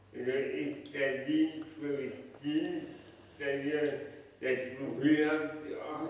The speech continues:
nee, scheiße, jetzt sind fünf, sechs Stunden durchgegangen, wobei ich eigentlich gar keinen Bock hab. Oder ist es, ach ja, schön,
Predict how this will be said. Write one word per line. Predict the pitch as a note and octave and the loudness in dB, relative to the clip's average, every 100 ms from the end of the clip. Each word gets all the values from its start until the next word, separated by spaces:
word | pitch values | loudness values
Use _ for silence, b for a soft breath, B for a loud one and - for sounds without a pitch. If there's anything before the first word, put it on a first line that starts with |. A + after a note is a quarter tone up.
| - | -4
nee, | D#3 D#3 D#3 | -4 -2 -4
scheiße, | - - - - - D#3+ - - - B B B B - | -6 -10 -8 -8 -6 -4 -4 -4 -10 B B B B -6
jetzt | D3 D3 D3+ | -4 -2 0
sind | D#3 D3+ - | 2 2 0
fünf, | D3+ D3+ | -2 -2
sechs | D3 D#3+ D#3+ D#3+ | -2 -2 -2 -6
Stunden | C#3+ C#3+ D3 D3+ C#3+ C#3 | -6 -4 -4 -4 -6 -2
durchgegangen, | D#3 E3 D#3 - - - D3+ D3 D3+ D3 C#3+ - - - - | 2 2 2 -2 -6 -6 -4 -4 -4 -4 -6 -8 -12 -16 -6
wobei | D3 D3 D#3 - - | 0 2 4 4 2
ich | D#3+ - | 0 -2
eigentlich | - - E3 E3+ D#3+ - D3 | -4 -4 -4 -2 -2 -2 -2
gar | D3 D3 | -2 -2
keinen | C#3 C3+ C#3+ | -2 -4 -4
Bock | D3+ D#3 D3+ - | -4 -4 -6 -6
hab. | F3 D#3+ - - - - - - - - - | -8 -8 -10 -16 -20 -20 -20 -20 -20 -12 -4
Oder | D3 D3 D3 D3 D3+ D3 - - - B B B B - | 2 2 4 4 2 0 -6 -12 -16 B B B B -4
ist | C3+ C3+ | -2 0
es, | D3 C#3 C#3 C#3+ | 0 0 0 -2
ach | C#3 C3 | -4 -4
ja, | B2 C#3 C#3+ C#3+ D#3 D3+ - - - | -2 0 2 2 0 -2 -8 -14 -8
schön, | D3 D3 D3 D3 | -4 -2 -2 -4